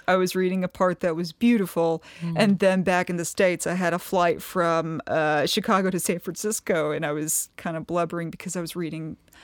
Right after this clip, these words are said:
Speaker 1: a portion that was very
Speaker 2: Mm.
Speaker 1: sad about
Speaker 2: Mm.
Speaker 1: Lincoln holding his son's dead body, basically.
Speaker 2: Yeah.
Speaker 1: Um, and because it's, the book is about his, uh, son, um,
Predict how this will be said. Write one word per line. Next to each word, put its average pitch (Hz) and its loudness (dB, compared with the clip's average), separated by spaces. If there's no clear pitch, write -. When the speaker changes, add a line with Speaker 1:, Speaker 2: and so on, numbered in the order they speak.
Speaker 1:
a - -10
portion 247 0
that 180 0
was 175 -2
very 170 -2
Speaker 2:
Mm. - -8
Speaker 1:
sad - -4
about 180 -2
Speaker 2:
Mm. 180 -2
Speaker 1:
Lincoln 160 -6
holding 170 -2
his 165 -6
son's - -6
dead - -4
body, - -8
basically. - -8
Speaker 2:
Yeah. 147 -6
Speaker 1:
Um, 147 -6
and 151 -4
because - -6
it's, - -8
the - -14
book - -6
is 175 -10
about 147 -4
his, 160 -8
uh, 147 -6
son, 151 -4
um, 143 -8